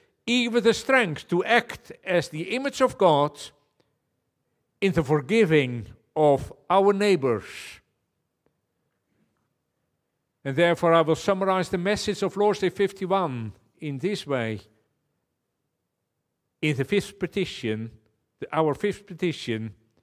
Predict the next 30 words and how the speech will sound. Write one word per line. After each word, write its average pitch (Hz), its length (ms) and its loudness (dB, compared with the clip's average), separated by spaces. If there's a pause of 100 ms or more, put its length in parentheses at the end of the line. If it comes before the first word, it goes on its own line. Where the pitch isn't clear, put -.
(480)
is 143 140 -2
our 143 160 4
prayer 131 720 0 (420)
for 123 320 -2
forgiveness. 120 800 -8 (3000)
And 156 120 2
we 180 100 4
ask 202 380 2
the 185 200 -6
infinite 269 600 0
forgiveness 226 720 0
by 208 220 2
our 214 220 2
God, 156 460 6 (340)
the 165 100 -4
first 233 340 0
aspect 175 360 -2
we 156 60 0
will 147 140 -2
see. 165 340 -2 (2250)
And 165 140 0
we 202 100 2
ask 202 400 4
for 190 180 4
the 165 140 2
heartfelt 214 640 2
forgiveness 185 720 -2
of 180 120 -2
our 175 220 2
neighbor, 123 580 -2